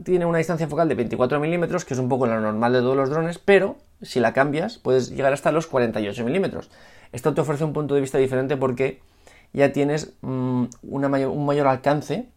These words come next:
y puedes darle otro aspecto a tus imágenes. Y, bueno, en las reviews que hemos visto en YouTube son una maravilla cuando puedes acercar la imagen tanto, porque, claro, ya no solo es acercar la imagen, es que toda la perspectiva cambia y se pueden hacer cosas muy chulas. Entonces, luego también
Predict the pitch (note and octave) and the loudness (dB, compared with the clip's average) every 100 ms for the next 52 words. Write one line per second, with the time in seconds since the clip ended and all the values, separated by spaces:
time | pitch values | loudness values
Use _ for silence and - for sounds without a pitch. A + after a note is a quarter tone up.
0 | _ - B2+ C3 C3+ C#3 C3+ C#3 C3 B2+ | _ -6 0 2 4 4 4 2 2 0
1 | B2 B2 B2 A2+ A2 A#2 C#3+ A#2+ G2 - | -2 -2 -2 -2 -4 -4 -4 -4 -6 -8
2 | A2 A2 A2 C#3+ A#2 G#1 A2+ A2 A2 A#2 | -8 -6 -4 -4 -4 -4 -4 -2 -2 -2
3 | - C3 B2 B2+ B2+ A#2+ A2+ A2 A2 D3 | -2 -2 0 -2 -2 -2 0 -2 0 0
4 | - - - A#2 F2+ G2+ G#2 G2+ A2 A#2+ | -2 -14 -8 -6 -4 -4 -2 -2 0 -2
5 | B2 A2+ G2+ F2 - - - - _ A#2 | 0 0 -2 -4 -8 -20 -20 -20 _ 0
6 | B2 B2 C3 B2 B2+ B2 A#2+ B2 B2+ A2+ | 2 2 0 0 2 2 2 0 -2 0
7 | C3 B2 D#3 C#3+ A#2 B2 C3 - - - | 0 0 0 0 2 4 2 0 -14 -20
8 | - _ _ _ - C3 C#3+ - F3 D#3+ | -20 _ _ _ -6 2 4 4 2 4
9 | C#3+ C#3 B2 A#2+ A#2+ C3 C#3+ B2 C#3 B2+ | 4 2 -2 0 2 0 -2 -4 -4 2
10 | C3+ C3 C3 C3 C3 B2+ B2+ A2+ B2+ D3 | 6 6 6 2 -2 2 2 2 0 0
11 | - - - B2+ A#2 A2+ B2 B2 B2+ B2 | -6 -10 -16 -8 -4 -2 -2 -4 -6 -4
12 | B2+ A2+ A2 G#2+ - - - - _ _ | -2 -2 -4 -10 -12 -18 -20 -20 _ _
13 | _ _ _ _ _ - C3+ B2+ B2+ A#2+ | _ _ _ _ _ -10 -6 -4 -2 2
14 | C#3 C#3+ A#2+ C#3 A2+ | 4 4 4 0 -2